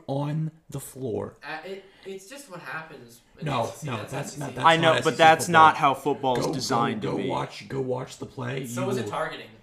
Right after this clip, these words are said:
Speaker 1: It was a one hundred percent targeting. Now, a little questionable. I think it was targeting.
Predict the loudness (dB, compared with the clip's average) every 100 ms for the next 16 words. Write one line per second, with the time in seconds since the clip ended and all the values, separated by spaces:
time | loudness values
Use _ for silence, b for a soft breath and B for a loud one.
0 | _ -8 -4 -6 -6 -4 -4 -4 -6 -6
1 | -6 -8 -8 -8 -8 -8 -6 -6 -6 -10
2 | -6 -4 -4 -6 b b b b b _
3 | _ _ _ _ _ _ -6 6 10 10
4 | 8 0 0 -2 -2 -4 -2 -4 -4 -8
5 | -8 -10 -4 -4 -2 -4 -8